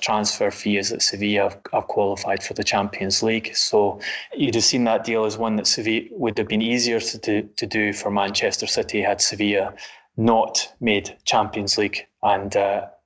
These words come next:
secured the, the revenue that's available there. Um, another player in Spain that Manchester City have tracked for quite a long time. I can tell you they've been in contact,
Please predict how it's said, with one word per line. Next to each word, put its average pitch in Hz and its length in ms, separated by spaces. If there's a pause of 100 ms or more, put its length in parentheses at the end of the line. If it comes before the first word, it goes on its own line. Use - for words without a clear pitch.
secured - 560
the, 107 420
the 110 100
revenue 101 440
that's 101 220
available 101 640 (200)
there. 104 500 (460)
Um, 107 440
another 127 340
player 113 640 (220)
in 104 380
Spain 107 600 (200)
that - 280
Manchester 107 500
City 104 540 (100)
have - 140
tracked - 280
for - 60
quite - 200
a 107 40
long 117 360
time. 104 440 (400)
I 113 40
can 110 100
tell 110 180
you 104 80
they've 107 260
been 120 180
in 110 180
contact, 110 880